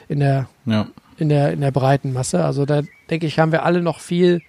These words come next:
Speaker 1: viel aufzuholen und, äh, man tut gut dran, sich mal genauer zu überlegen,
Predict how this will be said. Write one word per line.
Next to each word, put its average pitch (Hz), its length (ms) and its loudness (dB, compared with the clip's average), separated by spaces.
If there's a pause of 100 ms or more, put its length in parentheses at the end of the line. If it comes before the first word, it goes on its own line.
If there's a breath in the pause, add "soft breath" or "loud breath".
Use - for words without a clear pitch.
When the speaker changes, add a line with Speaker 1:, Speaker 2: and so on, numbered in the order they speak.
(580 soft breath)
Speaker 1:
viel 170 240 2
aufzuholen 180 840 0
und, 160 280 -6
äh, 160 460 -2
man 156 240 -6
tut 165 240 -6
gut 170 200 -2
dran, 165 460 2
sich 160 240 -6
mal 156 380 2 (100)
genauer 156 380 0
zu - 140 -4
überlegen, 156 560 0